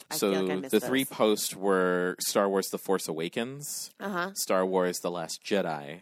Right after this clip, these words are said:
Speaker 1: Uh-huh.
Speaker 2: Star Wars Rise of Sky-, Skywalker.
Speaker 1: Okay, I have not seen those three.
Speaker 2: No, yes.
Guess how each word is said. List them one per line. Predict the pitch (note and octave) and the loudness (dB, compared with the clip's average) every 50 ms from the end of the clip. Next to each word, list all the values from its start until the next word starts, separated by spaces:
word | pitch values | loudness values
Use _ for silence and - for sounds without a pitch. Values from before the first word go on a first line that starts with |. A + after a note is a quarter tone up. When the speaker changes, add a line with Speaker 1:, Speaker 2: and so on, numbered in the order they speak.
| - | -10
Speaker 1:
Uh-huh. | F3+ F3+ F3 E3+ G3+ G3+ _ | -8 -6 -6 -6 -8 -10 _
Speaker 2:
Star | - - - D#2+ D2+ | -12 -8 -4 -4 -4
Wars | D2+ D2 D2 - - | -4 -6 -8 -10 -8
Rise | D2 D2 C#2 - | -6 -8 -8 -8
of | - - | -10 -12
Sky-, | - - - - - - | -8 -8 -8 -10 -12 -16
Skywalker. | - - - - - - | -16 -10 -10 -8 -6 -6
Speaker 1:
Okay, | F#3 - - - - - - | -6 -6 -8 -10 -10 -10 -8
I | G3+ A3 | -6 -6
have | A3 G#3+ | -6 -6
not | A3+ A3 G#3 | -8 -12 -10
seen | - G#3+ F#3 E3+ | -10 -10 -10 -8
those | D3+ C#3 C3+ - | -8 -8 -8 -10
three. | - - - - - - F3+ _ _ - | -14 -18 -20 -18 -18 -20 -20 _ _ -10
Speaker 2:
No, | G#2+ G#2 G#2 F#2 D#2 C#2+ D#2 E2 - F2 - | -4 -2 0 0 0 -2 -4 -8 -12 -8 -2
yes. | F2 D#2 - - - - - - | -2 -2 -2 -2 -4 -6 -6 -8